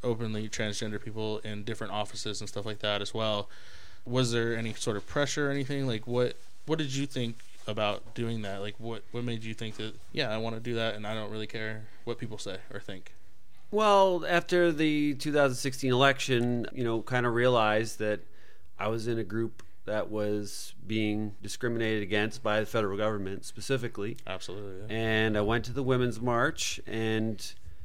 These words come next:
Speaker 2: kinda got a little bit of the taste of, of what activism was really like. I hadn't, hadn't really done it. I hadn't had a need to. I was, I was a privileged white guy at the
Speaker 1: <laughs>
Speaker 2: time, so I didn't have anything to fight about. And then when I became someone that was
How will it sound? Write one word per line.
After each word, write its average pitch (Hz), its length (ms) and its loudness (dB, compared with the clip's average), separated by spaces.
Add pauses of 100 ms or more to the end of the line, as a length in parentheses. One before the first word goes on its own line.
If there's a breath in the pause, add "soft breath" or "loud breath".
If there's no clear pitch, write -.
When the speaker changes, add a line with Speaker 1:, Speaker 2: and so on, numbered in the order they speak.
(160 soft breath)
Speaker 2:
kinda 131 480 0
got 127 200 6
a - 20 6
little 123 240 2
bit 123 200 4
of 120 180 2
the 113 100 0
taste 123 400 -2
of, 113 360 -4
of 101 180 -4
what 107 180 2
activism 107 640 -2
was 101 160 -4
really 104 220 -2
like. 101 340 -2
I 113 60 -4
hadn't, 110 280 -6 (200)
hadn't 143 240 -6
really 147 220 -4
done 147 200 -4
it. 156 60 0
I 135 60 -2
hadn't 135 260 0
had 135 160 -2
a 135 60 -2
need 131 280 -2
to. 98 320 -4 (480 soft breath)
I 117 140 0
was, 120 320 -2 (100)
I 120 80 2
was 127 160 4
a 135 80 0
privileged 135 720 0 (120)
white 139 260 0
guy 101 320 4
at 101 120 2
the 107 60 -4
Speaker 1:
<laughs> 139 220 0
Speaker 2:
time, 147 360 2 (220 loud breath)
so - 140 0
I 143 80 6
didn't 151 200 0
have 147 200 4
anything 156 280 2
to 147 60 0
fight 151 320 2
about. 80 400 -4 (400)
And 110 160 -4
then 117 440 -2
when 110 200 -4
I 113 100 -2
became 113 420 -4
someone 110 380 -2
that 104 220 0
was 98 400 -4